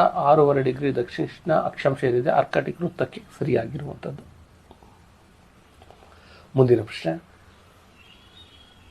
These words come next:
ಕೂಪರ್ ಕ್ರೀಕ್ ಮತ್ತು ಡೈಮಂಟಿನಾ ನದಿಗಳು ಕಂಡುಬರುವಂಥದ್ದು ಎಲ್ಲಿ ಅಂದ್ರೆ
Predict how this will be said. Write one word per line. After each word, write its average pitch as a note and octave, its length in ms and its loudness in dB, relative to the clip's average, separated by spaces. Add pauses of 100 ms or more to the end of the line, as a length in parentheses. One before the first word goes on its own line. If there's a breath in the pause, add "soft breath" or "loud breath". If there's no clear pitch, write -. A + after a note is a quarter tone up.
(160)
ಕೂಪರ್ G3+ 680 8
ಕ್ರೀಕ್ F#3 420 6
ಮತ್ತು B2+ 440 0 (200)
ಡೈಮಂಟಿನಾ D#3 800 8
ನದಿಗಳು B2+ 640 0
ಕಂಡುಬರುವಂಥದ್ದು A2+ 960 -6
ಎಲ್ಲಿ A2+ 380 -6
ಅಂದ್ರೆ A2 280 -8